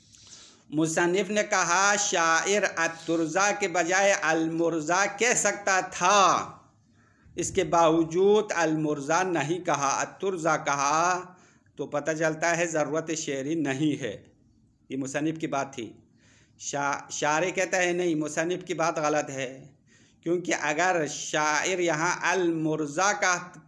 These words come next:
कहता तो एक बड़ा इश्काल पेश आता है।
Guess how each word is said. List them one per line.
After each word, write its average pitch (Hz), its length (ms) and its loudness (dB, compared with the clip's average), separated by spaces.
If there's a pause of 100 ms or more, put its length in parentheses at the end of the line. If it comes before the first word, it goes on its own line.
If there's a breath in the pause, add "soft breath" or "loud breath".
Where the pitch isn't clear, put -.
कहता 170 560 0
तो 190 280 -2
एक 151 320 -4
बड़ा 196 200 2
इश्काल 180 400 0
पेश 156 280 -4
आता 127 280 -4
है। 107 220 -12